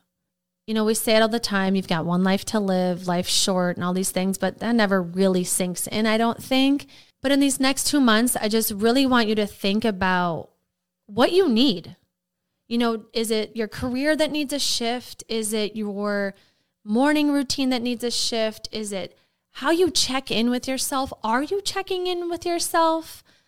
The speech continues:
You know, are you taking time to hear yourself? Because what we're all about and what this podcast is all about, yes, we're filling your, your airwaves with our voices, but it's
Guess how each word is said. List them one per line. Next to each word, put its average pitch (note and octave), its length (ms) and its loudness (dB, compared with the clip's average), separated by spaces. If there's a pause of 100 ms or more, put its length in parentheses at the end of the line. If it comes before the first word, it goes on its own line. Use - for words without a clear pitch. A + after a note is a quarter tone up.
(400)
You C4+ 140 -2
know, C#4 140 0
are B3+ 180 0
you E4 160 0
taking D#4+ 340 -4
time C#4+ 260 -2
to C#4+ 140 -8
hear C#4+ 460 -4
yourself? A3+ 880 -4 (840)
Because B3+ 840 -2 (280)
what B3 220 -2
we're C#4 160 2
all F4+ 180 6
about C4 280 4
and A3 80 -2
what A3+ 80 -4
this B3 140 -4
podcast B3 600 -2
is G#3 160 -14 (140)
all C4+ 220 4
about, F3 420 -6
yes, A3+ 360 -2
we're A3+ 140 -2
filling A#3 400 0
your, G3 320 2 (520)
your B3 160 2
airwaves B3 580 2
with A#3+ 180 2
our A#3 160 4
voices, A#3 500 0
but A3+ 200 0
it's - 360 -4